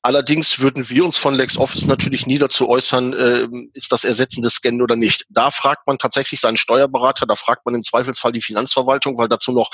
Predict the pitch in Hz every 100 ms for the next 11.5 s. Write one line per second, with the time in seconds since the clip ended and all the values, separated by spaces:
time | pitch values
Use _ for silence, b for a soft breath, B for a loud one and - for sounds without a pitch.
0 | B B - 104 135 156 139 147 117 135
1 | 131 - 117 123 147 143 - - 135 135
2 | 131 120 123 117 113 110 b b b _
3 | _ 123 147 - 165 156 - 165 202 B
4 | B - 117 127 135 135 - 113 - 104
5 | 156 - 180 165 160 160 156 - - 156
6 | 160 160 - 117 117 139 156 104 127 135
7 | 123 120 107 101 90 127 151 131 - -
8 | 123 120 117 117 117 - - 104 - 110
9 | - 110 - 131 - 123 123 - - 127
10 | 120 120 - - - - - - 117 131
11 | - - 147 165